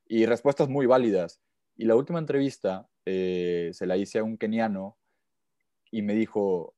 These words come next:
"Es que creo que todos tienen derecho a la vida", y ya está.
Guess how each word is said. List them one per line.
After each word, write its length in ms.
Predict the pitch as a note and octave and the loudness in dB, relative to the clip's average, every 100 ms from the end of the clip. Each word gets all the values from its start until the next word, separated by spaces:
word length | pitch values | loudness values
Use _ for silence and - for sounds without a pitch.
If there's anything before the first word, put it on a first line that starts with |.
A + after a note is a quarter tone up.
| - | -16
"Es 120 | G2+ | -8
que 100 | G#2+ | -4
creo 120 | A#2 | -4
que 100 | A#2+ | -2
todos 200 | C3+ B2+ | -2 -2
tienen 200 | B2+ B2 | -2 -2
derecho 260 | A2 A2 A#2 | 0 0 0
a 20 | |
la 80 | G2+ | 0
vida", 320 | B2+ F#2+ - _ _ _ _ _ | 0 -2 -6 _ _ _ _ _
y 80 | F2+ | -6
ya 80 | F#2+ | -6
está. 360 | - A#2+ A#2+ | -2 -2 -2